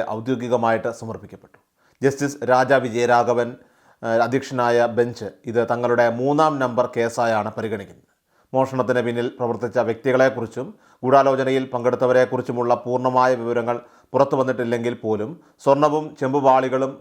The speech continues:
മറിച്ചു വിറ്റുവെന്ന ഗുരുതരമായിട്ടുള്ള സത്യം വിജിലൻസ് റിപ്പോർട്ടിലൂടെ സ്ഥിരീകരിക്കപ്പെട്ടിരിക്കുകയാണ്. ഈ മോഷണ പരമ്പരയുടെ ആഴവും വ്യാപ്തിയും വെളിപ്പെടുത്തുന്ന ഇരുപത് പേജുള്ള റിപ്പോർട്ട് സംഭവത്തിൻ്റെ വിവിധ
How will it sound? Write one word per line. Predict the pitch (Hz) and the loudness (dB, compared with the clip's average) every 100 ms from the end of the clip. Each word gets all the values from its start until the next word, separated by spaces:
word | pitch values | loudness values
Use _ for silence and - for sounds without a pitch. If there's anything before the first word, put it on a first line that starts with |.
| - | -2
മറിച്ചു | 123 131 147 | 0 0 0
വിറ്റുവെന്ന | 131 107 127 123 123 117 | 0 0 0 2 0 -2
ഗുരുതരമായിട്ടുള്ള | 123 131 135 135 123 127 123 | 0 2 4 2 0 -2 0
സത്യം | 120 - 107 - _ _ | -2 -6 -10 -10 _ _
വിജിലൻസ് | 123 135 135 131 | -2 2 2 0
റിപ്പോർട്ടിലൂടെ | 113 123 113 117 117 - | -2 -2 0 0 0 -2
സ്ഥിരീകരിക്കപ്പെട്ടിരിക്കുകയാണ്. | 127 117 117 117 120 104 110 104 95 92 _ _ _ _ _ _ | -4 -2 -2 -4 -6 -6 -8 -8 -12 -18 _ _ _ _ _ _
ഈ | 143 147 | 0 4
മോഷണ | 143 143 151 | 4 2 2
പരമ്പരയുടെ | 143 139 135 135 131 135 135 - - 127 | 2 2 0 2 2 2 -2 -8 0 2
ആഴവും | 139 139 143 127 | 4 2 -2 -2
വ്യാപ്തിയും | 123 123 - 135 135 135 117 | 0 0 0 -2 -2 -2 -2
വെളിപ്പെടുത്തുന്ന | 120 127 117 120 123 - | 0 0 -2 -2 -4 -4
ഇരുപത് | 123 131 143 131 | -4 0 0 0
പേജുള്ള | 123 117 117 113 | -2 -2 -2 -2
റിപ്പോർട്ട് | 107 110 - 92 _ _ _ _ | -2 -6 -8 -12 _ _ _ _
സംഭവത്തിൻ്റെ | - 131 143 143 139 135 | -4 2 4 4 2 0
വിവിധ | 139 | 4